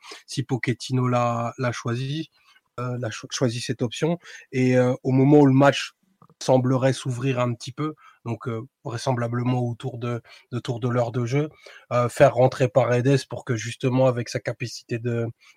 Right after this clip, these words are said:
de passe et de jeu long, lui puisse, puisse ouvrir, euh, ouvrir le terrain, euh, bah, avec, euh, avec sa, sa qualité de, de transmission. Donc, je pense que c'est un parti,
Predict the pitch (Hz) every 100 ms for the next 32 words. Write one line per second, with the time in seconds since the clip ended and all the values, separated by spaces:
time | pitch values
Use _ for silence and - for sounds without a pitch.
0 | - 120 - 143 - 120 107 120 127 139
1 | 139 - - 127 135 131 139 127 135 123
2 | 117 - 131 - 120 127 135 127 120 120
3 | 117 117 131 117 131 127 123 120 127 131
4 | 135 131 117 117 - - - 117 117 117
5 | 113 113 - 113 110 127 127 117 - 120
6 | 120 110 120 123 117 113 127 113 110 110
7 | 110 _ _ _ _ _ _ _ - 139
8 | 131 143 127 143 127 127 - - - 135
9 | - - - - - - - - - 156
10 | - 135 139 139 127 131 - 143 135 127
11 | 123 117